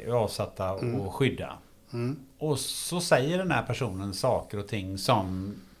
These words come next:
Speaker 1: kanske kan falla under, eh, rubriceringen förtal.
Speaker 2: Mm.
Speaker 1: Vem, vem är det som, som avgör det där och då? Eller låter man personen prata färdigt och sen
Speaker 2: Ja,
Speaker 1: så
Speaker 2: alltså,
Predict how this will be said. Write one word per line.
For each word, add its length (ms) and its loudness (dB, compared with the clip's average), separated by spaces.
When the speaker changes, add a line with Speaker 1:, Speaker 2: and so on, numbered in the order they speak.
Speaker 1:
kanske 380 -2
kan 240 -4
falla 400 2
under, 760 4
eh, 100 -4
rubriceringen 720 2
förtal. 680 -4
Speaker 2:
Mm. 320 2
Speaker 1:
Vem, 200 8
vem 200 2
är 160 2
det 120 0
som, 420 2
som 240 4
avgör 500 6
det 220 2
där 320 2
och 140 -2
då? 260 2
Eller 180 2
låter 260 0
man 180 2
personen 360 0
prata 280 2
färdigt 400 0
och 80 0
sen 100 0
Speaker 2:
Ja, 260 8
Speaker 1:
så 160 8
Speaker 2:
alltså, 160 10